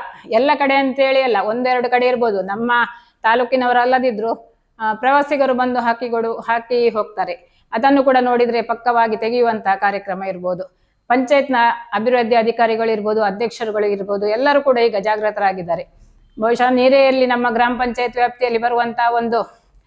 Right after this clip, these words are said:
ಅರಣ್ಯ ಪ್ರದೇಶ, ಒಂದು ಎರಡು ಕಿಲೋಮೀಟರ್ ಇರುವಲ್ಲಿ ನಮ್ಗೆ ಅದು ದೊಡ್ಡ ಸವಾಲಾಗಿತ್ತು. ಅದನ್ನ ಕೆಲವು ಸಲ ಮೀಟಿಂಗ್ ಆಗಿ ಹೇಗೆ ಹೇಗೆ ಸ್ವಚ್ಛ ಮಾಡಿದ್ರು, ಒಂದು ದಿವಸ ಮಾಡಿದಾಗ ಮರು ದಿವಸ ಅದನ್ನು ಎಲ್ಲಿಂದಲೋ ಬಂದ ಟೂರಿಸ್ಟ್ ಗಾಡಿಯವರು ಹಾಕಿ ಹೋಗ್ತಾರೆ. ಇದು ಅದಕ್ಕೆ ಈಗ ನಾವಲ್ಲಿ ಒಂದು, ಆ, ಸೆಲ್ಫಿ ಕಾರ್ನರ್ ಅಂತ ಹೇಳಿ ಮಾಡಿ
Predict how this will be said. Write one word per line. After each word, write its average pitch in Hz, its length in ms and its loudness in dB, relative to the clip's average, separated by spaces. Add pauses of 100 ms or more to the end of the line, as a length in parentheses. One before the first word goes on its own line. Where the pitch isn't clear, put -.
(100)
ಅರಣ್ಯ 269 300 2
ಪ್ರದೇಶ, 220 400 -4
ಒಂದು 226 160 0
ಎರಡು 254 240 2
ಕಿಲೋಮೀಟರ್ 247 440 -2
ಇರುವಲ್ಲಿ 240 720 0 (120)
ನಮ್ಗೆ 262 260 4
ಅದು 254 200 2
ದೊಡ್ಡ 247 240 0
ಸವಾಲಾಗಿತ್ತು. 254 1000 -2 (100)
ಅದನ್ನ 247 320 0
ಕೆಲವು 247 300 2
ಸಲ 247 220 0
ಮೀಟಿಂಗ್ 233 380 -6
ಆಗಿ 220 280 0
ಹೇಗೆ 233 240 0
ಹೇಗೆ 254 180 0
ಸ್ವಚ್ಛ 247 300 -6
ಮಾಡಿದ್ರು, 233 380 -2
ಒಂದು 240 160 -2
ದಿವಸ 254 240 -2
ಮಾಡಿದಾಗ 233 340 0
ಮರು 233 240 -2
ದಿವಸ 233 240 0
ಅದನ್ನು 226 480 -6 (320)
ಎಲ್ಲಿಂದಲೋ 277 440 4
ಬಂದ 262 200 0 (100)
ಟೂರಿಸ್ಟ್ 262 360 2
ಗಾಡಿಯವರು 247 440 2
ಹಾಕಿ 233 240 0
ಹೋಗ್ತಾರೆ. 202 360 -4
ಇದು 226 280 -2
ಅದಕ್ಕೆ 247 460 0
ಈಗ 240 80 -2 (520)
ನಾವಲ್ಲಿ 240 380 0
ಒಂದು, 233 200 -2 (400)
ಆ, 202 300 -8
ಸೆಲ್ಫಿ 269 400 -2
ಕಾರ್ನರ್ 233 360 0
ಅಂತ 214 160 -6
ಹೇಳಿ 214 200 -2
ಮಾಡಿ 214 400 -2